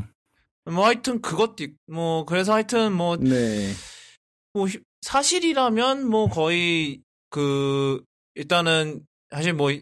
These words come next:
Speaker 1: 저는 여전히 현대가 한 만큼 했다라고 하는 거는 전 아직은 동의는 못하는 편이긴 합니다만, 뭐, 일단은 운전자의 뭐, 과실이 있는 부분은 더 커지는 거죠, 어떻게 보면. 근-,
Speaker 2: 음.
Speaker 1: 뭐, 한편,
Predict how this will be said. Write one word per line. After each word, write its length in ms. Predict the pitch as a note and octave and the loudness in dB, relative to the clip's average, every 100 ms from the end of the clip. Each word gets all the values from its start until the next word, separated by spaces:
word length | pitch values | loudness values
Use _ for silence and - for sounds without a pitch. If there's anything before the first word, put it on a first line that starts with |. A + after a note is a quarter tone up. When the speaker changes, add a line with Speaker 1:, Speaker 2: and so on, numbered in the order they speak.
| - _ | -12 _
Speaker 1:
저는 600 | - D#3+ G#3+ G#3+ F#3 B2 | -2 2 4 2 0 0
여전히 480 | C3 D3+ F#3 E3+ D3+ | 0 2 2 2 0
현대가 640 | F3+ A#3+ A3+ A3 G#3+ F#3+ F#3 | 0 2 4 6 4 2 0
한 160 | A3+ | 0
만큼 380 | B3 A#3+ A3 G#3+ | 2 2 2 0
했다라고 640 | G#3+ - A3 G#3+ F#3 F#3 | 0 2 2 2 2 0
하는 240 | F#3 G#3 F#3+ | 2 0 0
거는 240 | F3+ F3+ | -2 -2
전 420 | D#3+ C3+ C#3 C3 - | -4 -4 -2 -4 -4
아직은 400 | - A#2+ D3+ D3 | -4 0 0 -2
동의는 320 | C3 B2 C3+ A2+ | -4 -2 -2 -4
못하는 320 | G#2 C#3+ C3+ | -6 -8 -6
편이긴 360 | E3 D#3+ C#3 | -6 -6 -6
합니다만, 460 | D3 D3+ C#3 A#2+ A#2+ | -6 -6 -6 -6 -4
뭐, 140 | A2 | -4
일단은 520 | G#2+ C3 B2+ B2 A#2 E2 _ | -2 0 0 -2 -6 -10 _
운전자의 1120 | B2 B2+ C#3+ C#3 C3+ B2+ B2+ B2+ C#3 E3+ F3+ | -6 -2 -2 2 2 2 2 2 0 0 0
뭐, 180 | C3+ - | -4 -8
과실이 480 | - B2+ E3+ D#3 C#3 | -2 0 0 -2 -2
있는 340 | B2 C3 C3 - | -2 -4 -6 -12
부분은 360 | A#2+ A#2 A#2+ A#2 | -12 -8 -8 -6
더 180 | A#2+ | -6
커지는 400 | - E3+ E3+ E3+ | -4 -4 -4 -6
거죠, 360 | D3 G2 F#2+ D3+ | -6 -6 -8 -14
어떻게 240 | A#2 - A2 | -16 -12 -12
보면. 360 | F#2+ E2+ - - | -12 -14 -16 -12
근-, 260 | C#3 C3+ C3+ - A2+ - - - - A#2 | -8 -8 -8 -14 -14 -16 -20 -20 -14 -10
Speaker 2:
음. 260 | G#2+ G2+ - _ - | -10 -10 -18 _ -6
Speaker 1:
뭐, 160 | C3+ | -2
한편, 640 | C#3 D#4 D#4+ A3 B2 C3 | 2 2 2 0 0 -2